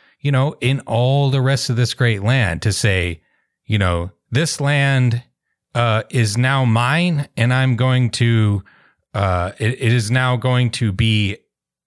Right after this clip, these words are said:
uh, the type of property where, you know, if I own it and you come on it, I can shoot you, or I can call the police, or I can sue you to force you to, to, to not come on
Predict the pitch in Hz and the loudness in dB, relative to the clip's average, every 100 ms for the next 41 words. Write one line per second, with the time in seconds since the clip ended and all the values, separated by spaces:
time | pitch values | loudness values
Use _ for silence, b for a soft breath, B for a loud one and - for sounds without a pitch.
0 | _ - 98 92 92 95 - 95 95 117 | _ -2 0 0 -2 -4 -8 -8 -4 -4
1 | - 143 135 127 - 131 127 139 120 113 | -2 -2 -2 -4 -2 -2 -2 -2 -2 0
2 | 107 101 104 98 98 b b b b - | 0 0 0 0 -2 b b b b -6
3 | 104 85 85 - _ - 98 117 135 147 | -4 -2 -6 -12 _ -10 -4 -2 0 0
4 | 160 175 180 - _ _ _ _ _ - | 0 0 -4 -10 _ _ _ _ _ -2
5 | 104 123 147 160 151 156 165 170 - 107 | 0 2 0 0 0 0 0 -2 -4 -4
6 | 117 - 101 - - - 165 - 131 131 | -2 0 -2 -2 -2 -2 -2 -2 -2 0
7 | 131 127 98 101 98 107 - 123 120 120 | 2 0 0 0 0 -2 0 0 0 0
8 | 117 113 107 101 - - 107 107 - 98 | 2 2 0 -2 -8 -4 0 0 0 -2
9 | 90 - 147 139 131 110 107 104 92 - | -2 -4 -2 0 0 0 -2 -2 -6 -8
10 | 131 139 135 - 104 95 95 - - 110 | -4 -2 -2 -4 -6 -6 -6 -10 -8 -8
11 | 98 - - 95 113 117 - - 104 95 | -8 -8 -6 -2 -2 -2 -4 -2 0 0
12 | 95 95 | -2 -6